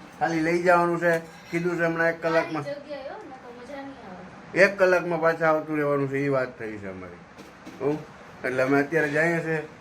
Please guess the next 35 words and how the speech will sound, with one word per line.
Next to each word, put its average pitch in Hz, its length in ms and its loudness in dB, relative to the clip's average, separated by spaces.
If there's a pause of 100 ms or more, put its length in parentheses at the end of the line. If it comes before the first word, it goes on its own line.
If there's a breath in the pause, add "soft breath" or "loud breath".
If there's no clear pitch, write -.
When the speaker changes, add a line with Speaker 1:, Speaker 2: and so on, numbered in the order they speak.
(160)
Speaker 1:
બાકી 139 240 0
કોઈને, 175 360 2
તમને 190 360 2
ખબર 160 260 0
નથી 156 220 -4
અમારે 147 240 0
ક્યાં 135 220 -2
જવાનું 123 400 -4
છે 120 80 -6 (480)
અને 139 120 -8
આને 139 260 -2
ખબર 113 240 -6
નથી. 98 520 -12 (420)
હમણાં 143 260 4
કલાકમાં 139 460 2
પાછા. 110 380 -6 (140)
બની 156 240 0
આવે 147 160 2
જો 143 100 2
આજ 135 120 2
મોજ 185 300 0
જ 151 120 0
આવવાની 117 360 -2
છે. - 360 -14
આજ 143 100 0
કંઈક 143 180 -6
અલગ 170 360 4
કરવાનું 139 360 -2
છે, 110 140 -8
ભૂક્કા 131 320 0
કાઢવાના 120 460 -2
છે. - 460 -6 (500)
જો. 135 120 4 (1080)
જારી 127 200 6
બાંગડો, 123 540 4